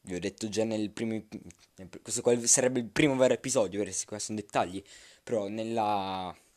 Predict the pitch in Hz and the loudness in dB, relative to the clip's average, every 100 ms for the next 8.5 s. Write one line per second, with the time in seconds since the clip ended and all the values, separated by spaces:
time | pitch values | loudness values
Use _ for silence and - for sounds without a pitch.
0 | - 110 - - 104 101 110 107 101 104 | -14 -12 -12 -10 -8 -6 -2 -2 -2 -4
1 | 104 104 95 95 95 92 - 92 85 98 | -6 -6 -4 -4 -6 -6 -4 -6 -6 -6
2 | 107 139 - _ _ _ _ _ _ _ | -6 -8 -10 _ _ _ _ _ _ _
3 | _ 135 131 143 - 151 139 127 113 113 | _ -12 -2 -2 0 -4 -2 0 2 2
4 | 113 123 131 110 - - - 117 117 117 | 2 0 2 0 -2 -10 -8 -4 -4 -4
5 | 117 104 107 - - 90 _ _ _ 107 | -4 -6 -8 -10 -14 -16 _ _ _ -12
6 | 95 92 - 107 98 - - 110 101 87 | -10 -10 -10 -10 -8 -10 -8 -8 -8 -8
7 | 87 - 98 - 92 - 104 95 98 92 | -10 -12 -16 -12 -8 -6 -6 -6 -8 -8
8 | - - 95 92 95 | -8 -6 -4 -4 -6